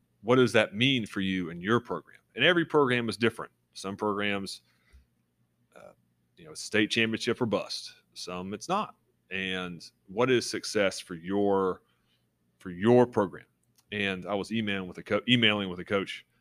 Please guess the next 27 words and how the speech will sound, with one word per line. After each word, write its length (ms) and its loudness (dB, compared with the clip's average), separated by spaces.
yesterday, 460 -4
and 420 -6
he 140 -8
said 280 -2
this. 220 -2
He 80 -12
said, 300 -4
"If 140 -10
you 60 -6
don't," 280 0
well, 120 4
he 80 12
was 200 4
referencing 640 4
a, 160 -12
a 60 -10
study, 540 0
and 120 -10
he, 200 -8
it 240 -6
said, 280 0
"If 140 -6
you 80 -2
don't 260 2
run 480 4
a 60 -8
play 480 2